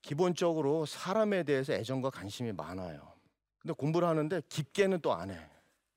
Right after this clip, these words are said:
적당히만 가르쳐 주고 싶어서.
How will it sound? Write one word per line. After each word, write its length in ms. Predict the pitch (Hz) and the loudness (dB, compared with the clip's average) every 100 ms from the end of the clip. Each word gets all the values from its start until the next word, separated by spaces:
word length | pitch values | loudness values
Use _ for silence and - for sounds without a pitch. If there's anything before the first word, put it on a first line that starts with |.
| - | -8
적당히만 760 | 147 139 180 147 117 90 76 _ _ _ _ _ _ _ | -8 4 6 6 2 -4 -8 _ _ _ _ _ _ _
가르쳐 320 | - 156 165 170 | -4 -2 0 -4
주고 180 | 123 | -6
싶어서. 520 | 113 - 95 - 73 | -8 -10 -14 -12 -16